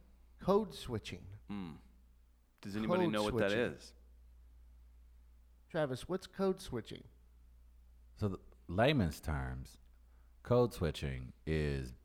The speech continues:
Speaker 3: essentially changing up your behavior or the tone in your voice to fit the comforts of those who are in the room. Generally, uh, from what I have used it for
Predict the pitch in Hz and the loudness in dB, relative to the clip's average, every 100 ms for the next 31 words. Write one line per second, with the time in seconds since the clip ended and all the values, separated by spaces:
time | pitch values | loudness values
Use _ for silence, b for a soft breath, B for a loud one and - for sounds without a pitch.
0 | - 71 - 90 - 78 76 71 67 - | -8 -8 -2 -2 -2 -2 -2 -2 -4 -2
1 | 85 82 85 82 76 76 78 71 80 78 | -2 0 -2 -2 -2 -4 -2 -2 0 0
2 | 73 76 71 69 67 - 85 80 76 73 | 0 0 0 -2 -8 -4 0 0 -2 -4
3 | 71 64 69 67 67 - - b b b | -4 -4 -4 -4 -6 -8 -14 b b b
4 | b b - - 90 82 76 - - 92 | b b -12 -4 -2 -2 -6 -10 0 2
5 | 82 - - - - - - - - - | 2 -2 -14 -20 -20 -20 -20 -20 -20 -8
6 | 78 - - 95 80 76 67 - 73 69 | -8 -6 0 0 2 -2 -2 -6 -6 -2
7 | 80 78 76 73 - 76 71 69 71 69 | 2 2 2 -2 -4 -4 -2 0 0 -2
8 | - 73 71 71 76 71 69 - - 90 | -4 -4 -4 -4 -4 -4 -6 -12 -4 0
9 | 90 85 82 80 76 71 b b b b | 2 2 2 0 0 -2 b b b b
10 | b b 71 71 69 65 64 - - _ | b b -6 -4 -4 -6 -10 -16 -20 _
11 | - - - - - - - 92 82 92 | -20 -20 -20 -20 -20 -20 -8 -6 -2 -4
12 | - - 98 120 110 92 80 69 - 85 | -4 4 8 8 8 6 4 2 -4 -4
13 | 80 71 76 - 82 73 67 - | -2 -4 -6 -2 -2 0 -2 -4